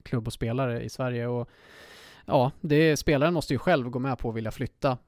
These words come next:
Eh, men Almtuna har gjort det här förut. Förra säsongen skickade man ju Emil Berglund, sin lagkapten och förste center faktiskt, eh, till Djurgården var det ju då.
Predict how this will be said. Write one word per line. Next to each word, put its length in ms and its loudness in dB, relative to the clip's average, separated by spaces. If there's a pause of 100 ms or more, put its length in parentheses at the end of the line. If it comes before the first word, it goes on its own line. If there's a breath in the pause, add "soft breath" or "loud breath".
(140)
Eh, 440 -4
men 100 -2
Almtuna 340 0
har 60 4
gjort 180 0
det 60 2
här 40 0
förut. 360 0
Förra 220 0
säsongen 260 -4
skickade 300 -4
man 160 -2
ju 80 -2
Emil 220 -4
Berglund, 580 -2
sin 320 -6
lagkapten 640 -2
och 60 -4
förste 300 -6
center 400 -2
faktiskt, 540 -6
eh, 320 -2 (200)
till 420 -4
Djurgården 540 -2
var 140 -2
det 60 -2
ju 60 0
då. 200 -2